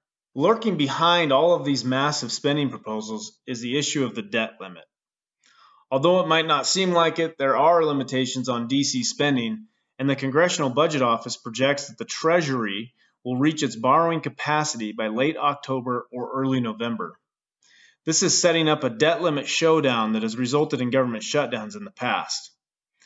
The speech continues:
With the amount of new spending Democrats are seeking through unilateral action,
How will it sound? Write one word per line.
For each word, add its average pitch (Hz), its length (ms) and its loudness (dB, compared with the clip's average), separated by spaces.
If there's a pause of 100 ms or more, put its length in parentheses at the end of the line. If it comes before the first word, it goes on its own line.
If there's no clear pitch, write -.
(420)
With 143 140 0
the 151 100 4
amount 190 280 4
of 156 100 2
new 180 160 4
spending 175 480 2
Democrats 143 540 0
are 123 80 -2
seeking 139 520 -4
through 127 200 -4
unilateral 139 680 0
action, 113 560 -2